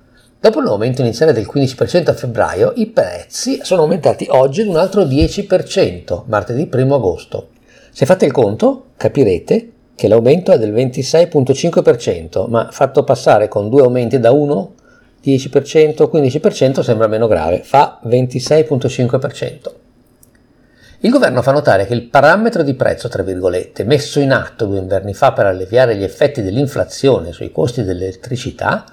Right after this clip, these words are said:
continua a proteggere i nuclei familiari francesi per più di un terzo della bolletta, pari al trentasette per cento, dicono i francesi, ok? Trentatré per cento, ah, direbbero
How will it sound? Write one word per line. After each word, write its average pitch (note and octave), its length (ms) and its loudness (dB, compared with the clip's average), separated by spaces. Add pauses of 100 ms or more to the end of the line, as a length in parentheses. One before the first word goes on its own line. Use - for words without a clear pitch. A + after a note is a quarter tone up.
(520)
continua C3+ 540 0
a A#3 40 -2
proteggere D3 500 0
i - 20 0
nuclei C#3 340 0
familiari D3 480 0
francesi G#2+ 800 -6 (160)
per C#3 140 2
più D#3 100 -4
di G3 80 0
un A#3+ 140 4
terzo G2+ 260 0
della D3 160 2
bolletta, A#2+ 580 -2
pari G2 320 0
al - 240 0
trentasette A#2+ 520 -4
per A#2+ 120 0
cento, F2+ 420 -4
dicono F#2+ 260 -4
i F#2 40 -2
francesi, F2 640 -6 (120)
ok? C3 460 0
Trentatré B2 420 -4
per B2 140 -2
cento, - 460 -2
ah, G2+ 140 -4
direbbero G#2 760 2